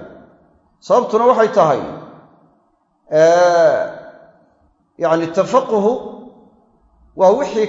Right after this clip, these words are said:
ka dhalanayay weeye, fakeraadda ka dhalanayay. Oo marka laga fekero nusuusta iyo adilada laga fekero dabadeed baa waxaa la helayaa tafaquhii. Marka waxay isu noqonayaan wasiilo iyo gaayo kale isu noqonayaan. Ama sabab iyo musabab oo kale isu noqonayaan.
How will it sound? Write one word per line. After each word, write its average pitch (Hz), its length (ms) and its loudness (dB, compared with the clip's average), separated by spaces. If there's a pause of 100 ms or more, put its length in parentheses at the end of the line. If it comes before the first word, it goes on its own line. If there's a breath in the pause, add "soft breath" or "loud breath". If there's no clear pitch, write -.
ka 262 140 0
dhalanayay 214 1000 0 (100)
weeye, 180 460 0 (1160)
fakeraadda 220 500 0
ka 190 100 -2
dhalanayay. 135 440 -6 (240)
Oo 190 60 -6
marka 208 280 -2
laga 226 200 0
fekero 214 360 -2
nusuusta 208 520 -8
iyo 202 120 0
adilada 208 340 -2
laga 220 200 0
fekero 220 320 -2
dabadeed 226 520 0
baa 202 120 2
waxaa 190 200 -2
la 202 120 -4
helayaa 214 460 0
tafaquhii. 147 680 -8 (1300)
Marka 160 160 -2
waxay 170 180 2
isu 233 180 -4
noqonayaan 180 500 0
wasiilo 160 320 -6
iyo 156 220 -2
gaayo 156 300 2
kale 131 160 -8
isu 123 160 -14
noqonayaan. 92 420 -16 (1040)
Ama 165 200 -2
sabab 190 400 -2
iyo 175 100 -2
musabab 151 520 -4
oo 151 100 -2
kale 139 220 -6
isu - 160 -12
noqonayaan. 85 420 -14